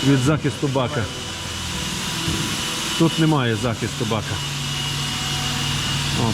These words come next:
треба буде робити захист. Бак, слава Богу, цілий. Ззаду дивимося, підвісочка у нас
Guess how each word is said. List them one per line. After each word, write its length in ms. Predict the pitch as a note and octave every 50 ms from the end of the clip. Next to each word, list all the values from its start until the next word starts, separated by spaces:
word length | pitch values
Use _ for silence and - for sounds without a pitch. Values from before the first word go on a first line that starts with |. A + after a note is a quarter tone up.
| -
треба 200 | - C#3+ D3 D3
буде 220 | C#3 C#3 D3 C#3 C#3
робити 360 | C#3 C3+ C3+ B2+ A#2 - A#2 G2 G#2+
захист. 380 | B2 B2+ C#3 C#3 - F#3+ F3+ - - - - - - - - - - - -
Бак, 260 | C3+ A#2+ D3 D#3 D3 - - -
слава 220 | D#3 C#3+ C#3 C3+ C3
Богу, 300 | C3 C#3+ C#3 B2 C3+ C3+ - -
цілий. 280 | C#3 A#2+ A#2 G#2 G2 G2 - - - - - - - - - - - - - - - - - - B2 A2+
Ззаду 280 | A#2+ D3 D#3 D3 C#3+ C3+ B2+
дивимося, 480 | C#3+ C#3 C#3 C3 B2 A2 - C3+ A#2+ G2+ - - - - - - - - - - - - - - - - - - - - - - -
підвісочка 720 | C3+ B2+ A#2 B2 C3 D3 D3 C#3 - C#3 A#2+ - - C#3 B2
у 60 | A#2+
нас 260 | A#2+ B2 A#2+ A#2 G#2+